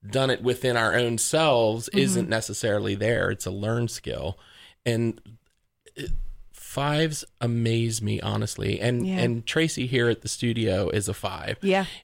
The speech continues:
Speaker 1: And just with calm, simple <laughs> words,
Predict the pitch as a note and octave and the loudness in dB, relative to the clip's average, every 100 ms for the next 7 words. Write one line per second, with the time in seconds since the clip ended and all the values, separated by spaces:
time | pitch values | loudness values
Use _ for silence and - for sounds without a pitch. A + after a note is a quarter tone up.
0 | _ C#3 C3 B2+ B2+ - A#2+ D#3 D#3+ E3+ | _ 0 2 2 0 -2 -4 0 2 2
1 | F3 - - - C3 C3 C3+ B2+ - - | 0 -4 -10 -12 -8 0 2 0 -6 -16
2 | - _ _ _ _ - - E3 E3 E3+ | -16 _ _ _ _ -8 0 2 4 4
3 | F3 F3 - F3 F3 F3+ E3+ D#3+ E3 - | 2 0 0 0 2 0 2 2 2 0
4 | - - | -4 -12